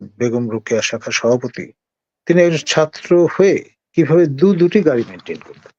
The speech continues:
তার একটি রাখতেন আবার বেগম রোকেয়া বিশ্ববিদ্যালয়ে, যেটি আমাদের, আহ,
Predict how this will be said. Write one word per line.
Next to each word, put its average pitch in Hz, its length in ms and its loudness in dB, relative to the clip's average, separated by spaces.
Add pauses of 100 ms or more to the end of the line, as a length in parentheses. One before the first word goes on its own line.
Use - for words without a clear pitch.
তার 143 140 2
একটি 139 240 2
রাখতেন 143 340 2
আবার 147 200 4 (840)
বেগম 170 240 4
রোকেয়া 143 220 2
বিশ্ববিদ্যালয়ে, 117 440 0
যেটি 127 260 0 (340)
আমাদের, 113 320 -2 (180)
আহ, 113 260 -2